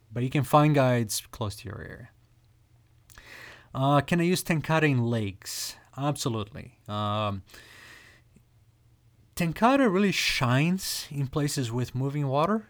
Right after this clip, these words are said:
no question about it, because you have a long rod, you can keep the line off the water, you do not have to mend. That's one of the huge advantages of Tenkara. No mending necessary. However, Tenkara is a fishing tool.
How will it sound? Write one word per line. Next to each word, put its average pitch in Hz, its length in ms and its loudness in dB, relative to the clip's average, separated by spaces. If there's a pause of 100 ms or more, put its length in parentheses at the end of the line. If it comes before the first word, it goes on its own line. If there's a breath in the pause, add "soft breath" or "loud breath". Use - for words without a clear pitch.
(120)
no 127 180 -2
question 143 400 0
about 135 300 2
it, 190 120 -4
because - 260 -6
you 117 80 0
have 113 200 0
a 113 40 -2
long 135 340 -2
rod, 139 400 4
you 123 40 -4
can 104 200 -6
keep - 200 -8
the - 100 -6
line 123 240 2
off 120 180 -2
the 120 100 -4
water, 110 520 0 (200 soft breath)
you 107 80 -10
do 107 140 -6
not 113 220 0
have 143 220 0
to - 100 -4
mend. 113 560 0 (120)
That's 107 260 -8
one 117 140 -2
of 110 80 -4
the 101 60 -6
huge 147 400 -6
advantages 101 560 -4
of 101 100 -8
Tenkara. 104 540 -6 (500 loud breath)
No 127 220 0
mending 113 580 0
necessary. - 680 -10 (580 loud breath)
However, 143 640 2
Tenkara 165 380 -2
is 170 100 2
a 127 60 2
fishing 165 360 0
tool. - 280 -12